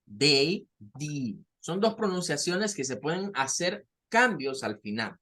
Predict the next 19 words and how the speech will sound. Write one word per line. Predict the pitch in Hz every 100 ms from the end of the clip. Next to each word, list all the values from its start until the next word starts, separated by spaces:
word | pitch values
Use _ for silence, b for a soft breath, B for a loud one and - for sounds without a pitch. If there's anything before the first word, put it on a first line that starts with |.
| _ _ _ _ _ _ _ -
Ahora, | 170 165 98 - _ _ _ - -
la | 175 202 262
mayoría | 294 302 285 254 233 226
de | 202
estos | 202 202 - 226 214 - - -
días | 160 196 202
de | 240
la | 233
semana | 226 240 143 127 151 240 214 _ _
son, | - - - 190 190 196 196
eh, | 208 202 156 147 143 139 139 139 123
bisílabos. | 127 185 202 269 285 185 101 95 - - _ _ _ _
¿Qué | -
significa? | 202 233 226 220 320 - 104 -
Que |
solo | 139 185 196
tienen | 196 202 190
dos | 151 151
sílabas. | - 214 185 104 - -